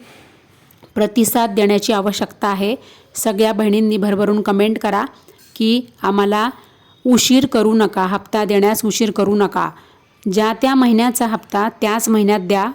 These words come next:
आणि पहिल्याच आठवड्यात आम्हाला हप्ता मिळाला पाहिजे, असे म्हणून सगळ्या बहिणींनी आठवणीने कमेंट करा. म्हणजे लाडक्या बहिणींना वेळेत दर महिन्याचा हप्ता हा पहिल्या आठवड्यात हा मिळत जाईल. आणि लाडक्या बहिणी,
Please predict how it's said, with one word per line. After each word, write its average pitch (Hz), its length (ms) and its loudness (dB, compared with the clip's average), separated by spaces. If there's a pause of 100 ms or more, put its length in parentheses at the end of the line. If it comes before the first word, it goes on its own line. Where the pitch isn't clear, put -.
आणि 214 280 0
पहिल्याच 214 460 0
आठवड्यात 208 400 0
आम्हाला 196 260 0
हप्ता 202 260 -4
मिळाला 196 340 0
पाहिजे, 196 360 -2 (480)
असे 226 220 0
म्हणून 233 280 2
सगळ्या 214 320 -4
बहिणींनी 214 380 -2
आठवणीने 208 520 -2
कमेंट 202 440 -2
करा. 175 240 -6 (380)
म्हणजे 220 360 0
लाडक्या 220 340 -4
बहिणींना 208 580 -2 (160)
वेळेत 208 400 0
दर 208 200 -2
महिन्याचा 208 420 -2
हप्ता 196 240 -6
हा 196 220 -2 (520)
पहिल्या 226 280 2
आठवड्यात 226 340 -2 (200)
हा 233 300 -2
मिळत 208 260 2
जाईल. 180 320 -2 (560)
आणि 233 300 2 (600)
लाडक्या 214 360 -4
बहिणी, 226 360 -2